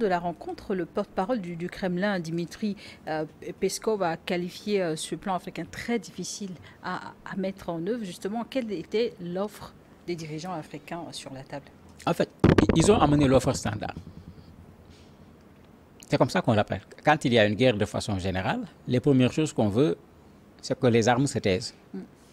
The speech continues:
Speaker 2: Puisque c'est quand les armes se taisent qu'on peut véritablement faire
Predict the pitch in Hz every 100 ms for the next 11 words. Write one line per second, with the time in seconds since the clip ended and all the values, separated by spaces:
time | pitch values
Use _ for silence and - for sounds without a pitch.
0 | - - - - - - - - 98 -
1 | 117 139 - - - - - - - -
2 | 151 165 127 113 110 113 113 104 - 135
3 | 160 147 - 117 - 139 95 113 110 107
4 | 95 95 101 - 110 113